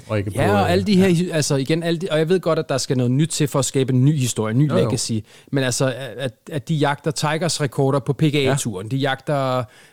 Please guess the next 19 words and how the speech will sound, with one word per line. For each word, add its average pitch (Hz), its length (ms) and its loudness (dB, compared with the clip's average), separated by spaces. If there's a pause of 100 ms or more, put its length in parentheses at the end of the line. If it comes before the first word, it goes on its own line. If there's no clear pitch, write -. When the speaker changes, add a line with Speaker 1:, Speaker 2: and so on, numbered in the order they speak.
(120)
Speaker 2:
rekorder, 160 360 2
som 151 200 0
er 131 40 0
sat - 300 -2
over 156 160 0
de 151 60 0
sidste 156 320 -4
mange, 143 360 -2
mange, 151 220 -2
mange 156 300 -2
år 123 200 -2
i 160 60 -6
en 147 100 0
sport, 185 340 0
som 170 180 -2
er 160 120 0
så 160 300 0 (340)
forankret 151 680 -2
i, 127 320 2